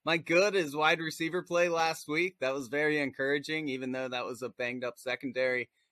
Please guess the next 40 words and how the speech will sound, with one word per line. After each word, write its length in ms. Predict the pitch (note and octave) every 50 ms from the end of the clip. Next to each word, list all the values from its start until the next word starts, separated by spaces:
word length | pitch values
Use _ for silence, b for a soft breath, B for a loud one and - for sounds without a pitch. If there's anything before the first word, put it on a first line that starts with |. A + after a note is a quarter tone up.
| _ _
It 40 | B2
was 140 | B2 A#2 G#2+
great 360 | - - B2 B2 C3 C3+ -
to 100 | B2+ B2
see 500 | - - C3 C3 C3 C3 B2+ B2+ A#2+ -
some 220 | - - C3 B2
guys 300 | A2+ B2+ B2 C3 B2+ A2
really 240 | B2 C3 C3+ C3+ C3
stepping 540 | B2 - - - B2+ B2+ - C#3 B2+ B2 B2
up. 220 | C3 C#3 D3 - _ _ _ _ _ _ _ C3+
Also, 460 | D3 E3 E3+ D#3+ - F3 E3+ F3 F3+
Doege's 460 | - D#3 C#3+ D3 D3 C#3 D#3 D3 -
second 320 | - D#3+ D#3 - D#3 C3+
half. 360 | A#2+ A#2+ B2+ C#3 D3 F3+ F#3 - _ _ _ -
I 40 | B2
mean, 240 | B2 C3 C3+ C3 C3
like 220 | C3+ C3 - -
you 80 | C#3+ B2+
just 260 | - C#3 B2+ - -
said, 260 | C3 B2+ C3 A#2+ G#2
it, 240 | G#2+ A2+ B2 B2+ - -
I 40 | A2
mean, 360 | A2+ A#2 A2+ A2+ G#2+ G#2 G2+ _ _
where 260 | A#2+ C#3+ D#3 D#3+ D3+
has 120 | D3 A#2+ -
that 220 | B2 A#2+ B2 -
been 200 | C#3 C3 C3 C3+
all 320 | - - C3 C3 C3+ C3
year? 360 | B2 B2+ C#3 C#3+ C3 A2+ G#2 - _ _ _ _ _ _ _ -
Um, 580 | B2+ B2+ B2+ B2 B2 B2 B2 A#2+ A#2+ A#2 - - _ _ _ _ _ _ _ _ _ _ _ _ _ -
hopefully 380 | B2+ D3 E3+ - - F3+ F#3 E3+
it's 120 | C#3+ -
a 80 | C#3 -
thing, 400 | - D3+ D3+ D#3 D3+ D3 C#3+ - _ _ _ _ _ _ _ _ _ _ _ _
things 360 | C#3+ D3+ D#3 D#3 C#3+ C#3 -
to 120 | - C3 -
come, 320 | - B2+ B2 C#3+ D#3+ D#3+
and 140 | C3+ A#2 A#2+
he 120 | C3+ C3+
can 280 | - - A#2+ A2+ G#2+